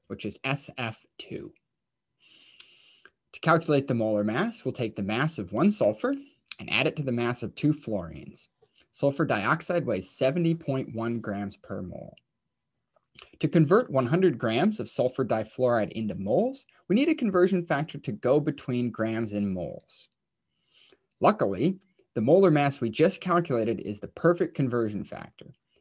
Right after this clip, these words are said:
Be sure to flip the fraction so that grams is on the bottom and our units cancel properly. To convert from grams to individual molecules, as in the last question, we need two conversion factors.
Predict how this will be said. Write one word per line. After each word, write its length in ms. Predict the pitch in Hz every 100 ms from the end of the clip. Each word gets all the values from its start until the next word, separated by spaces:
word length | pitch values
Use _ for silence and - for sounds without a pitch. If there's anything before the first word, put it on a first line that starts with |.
| -
Be 80 | 127
sure 220 | - 185
to 80 | 127
flip 440 | - - 196 -
the 80 | 285
fraction 760 | - 214 196 202 - 143 165 _ _ _ -
so 160 | 131
that 160 | 113 98
grams 480 | 113 127 180 208 -
is 140 | 131
on 180 | 120 117
the 80 | 104
bottom 680 | - 98 - 240 277 - _ - -
and 80 |
our 80 | 110
units 460 | 107 113 143 - -
cancel 440 | - 123 123 - 110
properly. 680 | - 90 92 - - - - _ _ _ _ _ _ _ _ _ _ _ _ _ _ _ _ _ - _
To 100 | 160
convert 460 | 170 147 160 175 -
from 180 | 131
grams 600 | 107 117 120 143 190 202 - _
to 180 | - -
individual 600 | 143 160 151 143 135 117
molecules, 720 | 113 147 240 - - - 143 -
as 180 | 104 107
in 100 | 110
the 80 | 101
last 340 | 113 147 156
question, 580 | - - - - 101 135 _ - _ -
we 80 | 156
need 320 | 170 170 170 -
two 240 | - 226
conversion 520 | - 107 107 95 90
factors. 680 | - - 60 - - - -